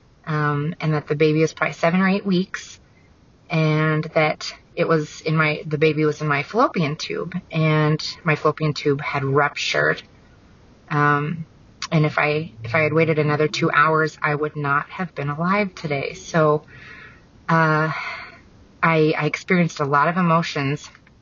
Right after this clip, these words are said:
And by that time, I had bled out by so much. I was very indifferent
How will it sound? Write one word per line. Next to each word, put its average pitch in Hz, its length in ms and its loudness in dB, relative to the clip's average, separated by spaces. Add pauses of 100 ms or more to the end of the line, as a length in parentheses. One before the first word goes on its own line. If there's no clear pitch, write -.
(440)
And 160 80 0
by 151 80 4
that 160 200 2
time, 151 220 0
I 147 80 2
had 143 140 -2
bled 143 160 2
out 143 120 -2
by 151 120 -4
so 147 200 -4
much. 143 240 -2
I 147 60 -2
was 139 80 -4
very 190 320 0
indifferent 147 640 -2